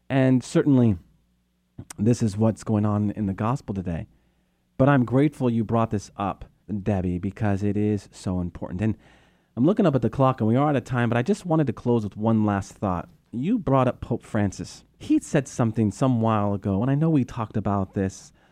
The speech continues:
on our evening that is devoted to Pope Francis, but it's just too important not to talk about again.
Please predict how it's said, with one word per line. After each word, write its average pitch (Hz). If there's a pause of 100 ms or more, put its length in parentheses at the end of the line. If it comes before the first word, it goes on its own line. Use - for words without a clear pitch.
(180)
on 101
our 104
evening 107
that 95
is 92
devoted 101
to 101
Pope 95
Francis, 90
but 98 (420)
it's 117
just -
too 165
important 107
not 85
to -
talk 95
about 92
again. 87